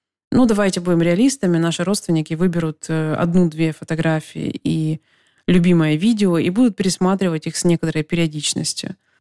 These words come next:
Им не нужны будут наши планы на жизнь, которые у нас больше нет. М,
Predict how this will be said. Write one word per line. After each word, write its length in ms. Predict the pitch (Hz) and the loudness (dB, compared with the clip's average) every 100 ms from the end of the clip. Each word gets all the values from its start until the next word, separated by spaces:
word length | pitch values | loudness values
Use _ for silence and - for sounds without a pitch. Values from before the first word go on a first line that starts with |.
| - | 0
Им 160 | 220 | 4
не 80 | 233 | 6
нужны 320 | 233 214 226 | 4 4 2
будут 280 | 185 160 147 | 2 0 0
наши 260 | 165 151 170 | -2 -2 -4
планы 260 | 165 156 | -2 2
на 140 | 156 180 | 2 2
жизнь, 360 | 262 277 - | 2 0 -2
которые 380 | 190 160 170 156 | -4 -2 0 2
у 40 | 160 | 2
нас 260 | 190 214 - | 2 0 -6
больше 460 | 156 165 165 - - | -4 -4 -2 -6 -4
нет. 340 | 175 160 151 _ _ _ _ _ _ _ _ _ _ _ _ _ _ _ 226 | 0 0 -2 _ _ _ _ _ _ _ _ _ _ _ _ _ _ _ 2
М, 520 | 247 214 165 151 | 4 4 2 0